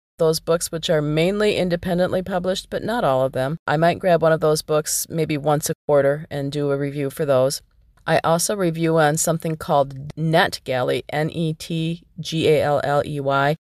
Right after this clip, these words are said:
Anybody can join NetGalley, and you can request advanced reader copies or A R Cs. And NetGalley's expectation is that you submit a review for the majority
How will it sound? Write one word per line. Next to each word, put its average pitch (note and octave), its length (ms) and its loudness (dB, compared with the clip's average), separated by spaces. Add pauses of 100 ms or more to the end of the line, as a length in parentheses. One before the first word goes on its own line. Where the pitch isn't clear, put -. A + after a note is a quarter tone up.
(480)
Anybody A3+ 380 4
can E3+ 240 -2
join E3 260 0
NetGalley, F3+ 580 4
and D#3+ 140 0
you D#3 80 -2
can E3 160 -4
request D3+ 560 0
advanced D#3 480 -4
reader D#3 240 -2
copies F#3+ 580 0
or D3 240 4
A D#3 160 2
R D3+ 200 2
Cs. E3+ 580 -4
And D3 300 0
NetGalley's D#3+ 1040 2
expectation E3+ 760 -2
is D3+ 200 -2
that D3 300 4 (100)
you E3 80 -2
submit F3 340 2
a F#3+ 60 4
review D#3+ 400 2
for D#3+ 260 2
the D#3 80 0
majority D3+ 800 2